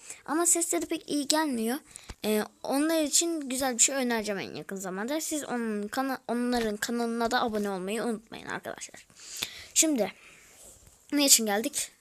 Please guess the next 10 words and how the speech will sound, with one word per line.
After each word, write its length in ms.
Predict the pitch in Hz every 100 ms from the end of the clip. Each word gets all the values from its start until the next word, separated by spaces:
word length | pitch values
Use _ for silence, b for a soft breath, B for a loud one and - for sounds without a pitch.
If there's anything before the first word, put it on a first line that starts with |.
| -
Şuradan. 520 | - - - - 214 302 _ B B B B -
Yünleri 520 | 214 220 220 220 208 - _ _ _
almayacağım. 600 | - 208 196 185 208 240 - -
Cam 240 | 214 196
alacağım. 480 | 175 180 202 220 233
Ama 260 | - 226 226
bu 80 | 233
camlardan 520 | 247 220 202 208 311
almayacağım 440 | 285 220 190 -
tabii. 360 | - - - -